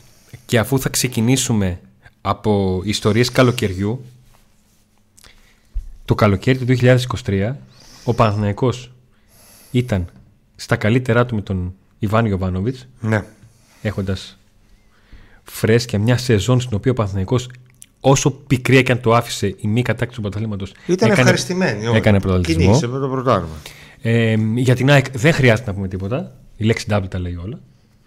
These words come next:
Speaker 1: Και ο Ολυμπιακός είχε μόλις αλλάξει προπονητή και έκανε μεταγραφές με τεχνικό διευθυντή για τον συγκεκριμένο προπονητή. Ο παοκ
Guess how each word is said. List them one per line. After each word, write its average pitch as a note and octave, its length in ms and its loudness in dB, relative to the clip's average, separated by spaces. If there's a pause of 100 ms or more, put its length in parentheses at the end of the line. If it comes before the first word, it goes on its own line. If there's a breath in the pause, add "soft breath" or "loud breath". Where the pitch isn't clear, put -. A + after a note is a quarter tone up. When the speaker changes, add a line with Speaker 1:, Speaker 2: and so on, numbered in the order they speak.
(520 soft breath)
Speaker 1:
Και - 100 2
ο D3+ 40 8
Ολυμπιακός C3 640 2 (280)
είχε D#3+ 200 0
μόλις D#3 360 2
αλλάξει B2 300 0
προπονητή G2 560 -4 (880)
και D3+ 100 0
έκανε D3+ 200 2
μεταγραφές B2 600 0 (160)
με A2+ 180 0
τεχνικό A2+ 420 -2
διευθυντή D#3+ 440 -2
για F3+ 200 0
τον E3+ 120 -6
συγκεκριμένο C#3 480 -6
προπονητή. F#2+ 420 -12 (460 soft breath)
Ο B2+ 120 0
παοκ D#3 380 0